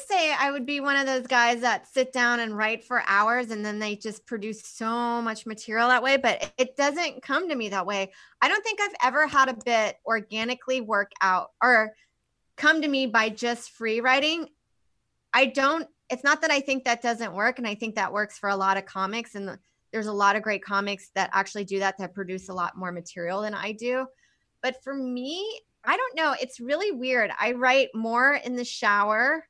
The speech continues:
I write while I'm doing dishes. I love doing, um, day-to-day stuff like errands. I, it allows me,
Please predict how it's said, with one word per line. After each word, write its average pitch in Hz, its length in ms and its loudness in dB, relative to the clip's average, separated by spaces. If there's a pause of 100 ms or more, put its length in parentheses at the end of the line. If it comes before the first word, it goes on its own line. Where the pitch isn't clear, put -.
(400)
I 220 80 4
write 233 320 2
while 240 120 2
I'm 226 180 2
doing 220 340 -4
dishes. 240 560 -2
I 220 120 0
love 226 480 2
doing, 233 640 -2
um, 202 400 -2 (140)
day-to-day 214 640 0
stuff 220 460 -2 (140)
like 196 320 -4
errands. 220 580 -2
I, 202 280 -4
it 202 220 -4
allows 214 360 4
me, 214 420 -4